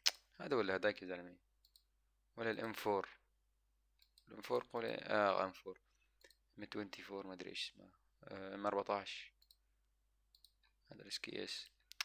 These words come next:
ما بعرف شباب، هذا اللي كان ال-، هذا اللي كان عندي أنا. شوف المني أربعتاش، شوف، شوف. هنا يا أحلى، هاي ولا هديك؟ ما في داعي أشتري.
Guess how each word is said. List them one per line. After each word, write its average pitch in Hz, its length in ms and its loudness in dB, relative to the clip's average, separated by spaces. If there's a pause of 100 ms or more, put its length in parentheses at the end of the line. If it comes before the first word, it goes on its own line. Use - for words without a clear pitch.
(520)
ما 147 100 8
بعرف 113 200 10
شباب، 107 260 -2 (140)
هذا 113 100 -6
اللي 104 140 -4
كان 98 200 -2
ال-، 92 680 -8
هذا 101 200 0
اللي 92 160 -6
كان 92 180 -4
عندي 92 300 -4
أنا. 110 200 -4 (1300)
شوف - 160 -4
المني 98 240 0
أربعتاش، 90 420 2
شوف، - 200 -6
شوف. - 220 -16 (320)
هنا 113 140 2
يا 92 80 0
أحلى، 87 140 -4
هاي 104 100 10
ولا 110 220 4
هديك؟ 90 240 -4 (460)
ما 117 60 -8
في 113 100 -4
داعي 95 180 6
أشتري. - 320 -10